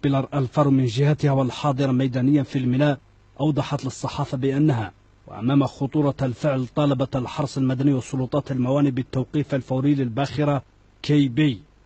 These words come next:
والتحقيق من حمولتها ومصدر الحمولة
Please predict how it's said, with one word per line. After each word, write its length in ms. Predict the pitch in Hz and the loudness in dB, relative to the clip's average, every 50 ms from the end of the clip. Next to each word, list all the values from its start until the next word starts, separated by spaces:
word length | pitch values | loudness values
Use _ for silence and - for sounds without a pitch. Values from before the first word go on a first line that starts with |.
| _ _ - | _ _ -14
والتحقيق 640 | - 101 - - - 127 - - - - 147 117 127 | -14 -14 -12 -6 -6 -6 -6 -6 -4 -4 -4 0 2
من 180 | 131 135 120 | 0 0 0
حمولتها 560 | - - 131 131 139 143 147 139 - - 143 | 0 -2 0 0 2 2 0 0 0 0 0
ومصدر 380 | 127 135 143 139 - - 147 127 | 2 2 0 0 0 -2 -4 -4
الحمولة 540 | 120 113 - 135 143 147 147 147 143 135 | -4 -4 -4 0 2 2 4 2 2 0